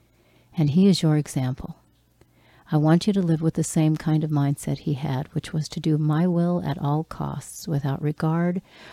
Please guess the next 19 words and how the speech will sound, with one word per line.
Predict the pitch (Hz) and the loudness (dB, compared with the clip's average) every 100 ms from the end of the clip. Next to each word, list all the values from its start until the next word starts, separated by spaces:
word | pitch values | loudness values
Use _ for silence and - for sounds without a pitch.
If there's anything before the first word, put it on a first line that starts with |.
| - | -10
for | - 151 | -4 0
what | 147 175 | 0 2
any | 170 180 | 2 4
man | 180 160 160 165 | 4 2 2 2
or | 151 | 0
woman | 151 156 165 170 | 0 2 2 2
or | 170 165 | 0 0
demon | 170 151 139 143 | 2 2 2 0
thought | 160 147 - | 0 0 -2
of | 151 - | -6 -6
him | - 143 143 - - | -4 -2 -4 -6 -4
or | 143 | -2
had | 139 143 | -2 -6
to | 151 | -8
say. | - - - - _ _ _ _ _ _ _ _ _ _ _ _ _ _ - | -10 -12 -14 -20 _ _ _ _ _ _ _ _ _ _ _ _ _ _ 0
Many | 165 170 185 | 6 6 6
of | |
my | 175 170 | 6 4
people | 165 185 175 156 147 | 2 0 -2 -4 -6